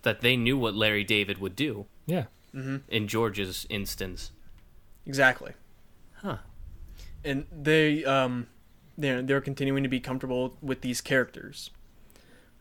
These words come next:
Speaker 3: Um, and, and, and this show has just, like, reached, like,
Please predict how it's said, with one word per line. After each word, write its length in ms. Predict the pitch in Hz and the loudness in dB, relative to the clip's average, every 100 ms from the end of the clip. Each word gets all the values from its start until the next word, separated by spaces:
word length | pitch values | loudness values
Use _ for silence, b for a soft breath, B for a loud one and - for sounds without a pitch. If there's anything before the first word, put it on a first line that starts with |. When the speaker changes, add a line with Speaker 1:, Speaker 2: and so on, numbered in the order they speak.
| - | 2
Speaker 3:
Um, 360 | 135 131 123 - - - - - - - - | 6 6 4 -6 -16 -18 -16 -16 -16 -18 -8
and, 160 | 170 160 160 | -4 -4 -2
and, 120 | 165 | -2
and 160 | 170 185 | 2 4
this 140 | 214 | 4
show 220 | 202 175 147 | 6 4 4
has 220 | 131 123 | 2 -2
just, 180 | 131 - | -4 -2
like, 140 | 120 | -4
reached, 420 | 131 127 120 - - | -2 -4 -4 -6 -4
like, 280 | 123 - | -6 -6